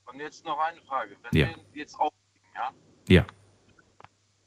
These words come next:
Speaker 1: Ist dann die Nummer blockiert, dann kann man nicht mehr anrufen, ne?
Speaker 2: Äh, in, in, nee, blockiert bist du nicht, aber, äh, ich möchte natürlich,
Speaker 1: Ja,
Speaker 2: dass
Speaker 1: aber
Speaker 2: jeder die Chance hat, einmal in der Sendung zu sprechen.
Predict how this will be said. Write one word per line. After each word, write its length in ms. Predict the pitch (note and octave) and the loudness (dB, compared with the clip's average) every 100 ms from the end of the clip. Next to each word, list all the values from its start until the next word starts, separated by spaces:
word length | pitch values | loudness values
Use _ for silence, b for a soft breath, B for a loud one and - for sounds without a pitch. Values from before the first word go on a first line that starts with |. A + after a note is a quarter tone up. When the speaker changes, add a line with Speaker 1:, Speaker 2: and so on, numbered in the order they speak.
| _ _ - | _ _ -18
Speaker 1:
Ist 200 | - D3 | -10 -8
dann 140 | C3 | -8
die 100 | B2 | -8
Nummer 260 | C#3 C#3 B2 | -8 -6 -6
blockiert, 440 | A2 - C#3 E3+ - - | -8 -10 -8 -8 -12 -10
dann 120 | C#3 | -8
kann 160 | C3+ D3+ | -4 -4
man 100 | D3+ | -4
nicht 140 | C#3+ | -6
mehr 120 | C#3+ C4 | -4 -4
anrufen, 200 | - - _ - | -4 -18 _ -20
ne? 80 | - _ _ _ _ _ _ - B B - | -20 _ _ _ _ _ _ -16 B B 2
Speaker 2:
Äh, 120 | G#2+ - | 4 6
in, 100 | C3+ | 8
in, 280 | C3+ A2+ A2+ | 6 8 10
nee, 120 | B2 | 12
blockiert 440 | G2 G2 F#2 D3+ E3 | 10 8 8 8 10
bist 200 | C3 - | 6 8
du 60 | |
nicht, 340 | F#2+ B2+ F3+ - | 10 10 8 6
aber, 380 | G2+ G2 F#2+ - | 8 8 8 6
äh, 260 | F#2 F2+ C2+ - | 4 4 2 -2
ich 140 | G2 A2 | 2 6
möchte 200 | A2 G#2+ | 8 8
natürlich, 280 | F#2+ A2+ - | 6 8 8
Speaker 1:
Ja, 60 | |
Speaker 2:
dass 160 | G2 - | 6 6
Speaker 1:
aber 80 | A2 | 10
Speaker 2:
jeder 160 | A#2+ | 12
die 80 | A2+ | 12
Chance 380 | G#2 A#2 A#2 A#2+ | 10 10 8 8
hat, 80 | - | 8
einmal 360 | A2 A2+ G#2+ | 10 12 12
in 120 | E2 G2 | 10 8
der 100 | F#2 | 10
Sendung 280 | F#2 F#2+ | 10 8
zu 120 | F#2 F#2+ | 8 2
sprechen. 480 | - E2 - G#2 | 2 2 2 -6